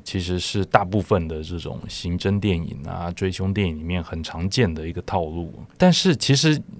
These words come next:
你反过来讲，就像《火线追缉令》一样，《火线追缉令》里面除了这些被害人被按照这个七大罪的方式去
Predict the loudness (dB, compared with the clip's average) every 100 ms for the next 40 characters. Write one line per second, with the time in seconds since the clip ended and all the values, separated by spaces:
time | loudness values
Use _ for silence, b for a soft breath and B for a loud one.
0 | -8 -6 0 0 6 6 6 2 2 6
1 | 6 6 2 0 2 4 2 0 0 -2
2 | -2 -4 -6 -6 -6 -2 2 2 2 4
3 | 6 6 4 2 2 2 0 -2 0 0
4 | B B B -4 2 4 4 2 2 -4
5 | -4 -4 2 2 4 2 2 2 2 -2
6 | -6 -6 -6 -6 -6 -4 2 2 2 0
7 | -2 -2 -4 -6 -2 -2 -2 -4 -8 -8
8 | -8